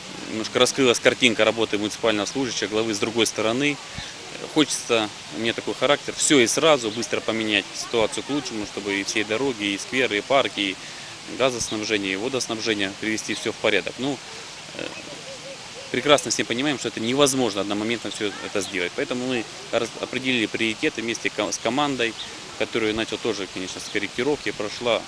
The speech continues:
определенная и оптимизация, и перезагрузка. Цель всей моей перезагрузки была в том, чтобы команда была, сочетала в себе и опытных, грамотных людей, которые,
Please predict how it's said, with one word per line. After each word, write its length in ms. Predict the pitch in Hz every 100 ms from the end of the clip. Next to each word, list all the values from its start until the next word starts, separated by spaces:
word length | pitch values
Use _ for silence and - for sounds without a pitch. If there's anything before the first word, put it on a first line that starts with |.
| -
определенная 500 | 104 110 113 110 107
и 100 | 117
оптимизация, 760 | 110 113 113 110 147 139 117
и 240 | 107 120 107
перезагрузка. 840 | 113 107 104 107 127 143 - 98 - - - - -
Цель 240 | 139 117
всей 260 | - 120 107
моей 320 | 107 107 104
перезагрузки 720 | - 113 113 131 127 - 107 80 - - - - -
была 200 | 110 110
в 40 |
том, 200 | - 127
чтобы 320 | - 101 101 - - - 107
команда 340 | 123 131 107
была, 320 | 104 101 98 - - -
сочетала 440 | - - 123 113
в 20 |
себе 200 | - 107
и 20 | 107
опытных, 360 | 143 120 110
грамотных 560 | 107 131 123 - 110 -
людей, 240 | 113 123
которые, 500 | 120 107 107 101 95